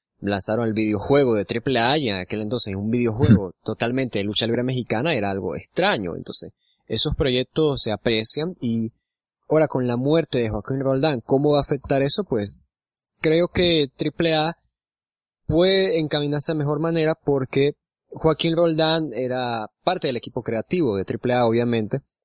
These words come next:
Speaker 1: pero según en-, tengo entendido, era mucho de la filosofía de, de más o menos estilo Vince McMahon, en el sentido de que se hacía un show y luego pasaba por el filtro de Joaquín Roldán.
Speaker 2: Ujú.
Speaker 1: Ahora,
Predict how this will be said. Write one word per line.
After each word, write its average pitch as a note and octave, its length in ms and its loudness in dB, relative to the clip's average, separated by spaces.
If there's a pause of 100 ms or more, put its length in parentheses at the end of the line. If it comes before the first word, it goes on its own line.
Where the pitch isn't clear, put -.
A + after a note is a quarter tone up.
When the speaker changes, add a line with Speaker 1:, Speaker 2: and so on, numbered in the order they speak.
(640)
Speaker 1:
pero C#3+ 160 2
según B2+ 280 0
en-, B2 200 -2
tengo B2 260 0
entendido, B2+ 560 0 (340)
era D3 220 4
mucho E3 600 2
de A2 220 -2
la A#2 100 0
filosofía C#3+ 680 0
de, A2+ 500 0 (360)
de C#3 240 4
más F#3+ 140 4
o B3 60 2
menos B3+ 260 2
estilo C#3 520 2
Vince C3 280 0
McMahon, B2 440 -2
en G2 80 0
el G2 60 -2
sentido A#2+ 360 0
de A#2 100 2
que G#2+ 160 -2 (340)
se - 200 0
hacía F3+ 320 4
un F#3 100 -2
show F#3 380 2 (240)
y C3+ 80 -6
luego C#3 260 0
pasaba C3+ 580 2
por A2 360 -2
el G#2 120 -4
filtro B2 460 0
de G2 120 -2
Joaquín G2+ 360 -4
Roldán. A2+ 400 -2 (260)
Speaker 2:
Ujú. G#2+ 220 6
Speaker 1:
Ahora, B2 320 2